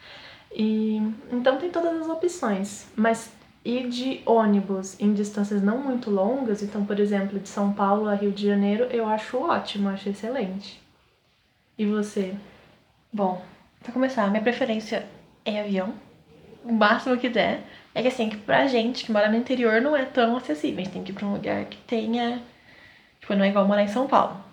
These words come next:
Speaker 2: mas sempre que possível, preferência é avião. Trem, eu tive duas experiências, também não boas. <laughs> A gente pode contar dessas coisas no próximo episódio. Ônibus.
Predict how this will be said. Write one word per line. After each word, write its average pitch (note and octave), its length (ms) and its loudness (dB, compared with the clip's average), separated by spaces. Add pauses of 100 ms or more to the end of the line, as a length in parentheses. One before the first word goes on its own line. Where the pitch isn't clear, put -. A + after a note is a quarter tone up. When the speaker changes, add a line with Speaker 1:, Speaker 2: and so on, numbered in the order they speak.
(220)
Speaker 2:
mas G3 500 -6 (140)
sempre G#3 260 -2
que G#3 80 -4
possível, G#3 320 -4
preferência G#3+ 460 -4
é G#3 40 -2
avião. A#3 420 -2 (680)
Trem, C4 280 6
eu A#3 80 0
tive A#3+ 220 0
duas C#4+ 260 2
experiências, B3+ 1040 0 (300)
também A#3 320 2
não B3 220 2
boas. A#3 440 0 (420)
<laughs> - 560 -6
A D#4+ 60 4
gente C#4 180 -4
pode G#3 220 0
contar A3 380 0
dessas A#3+ 240 0
coisas G#3+ 280 0
no A3+ 120 0
próximo G#3+ 320 0
episódio. G#3+ 600 0 (1200)
Ônibus. B3+ 800 4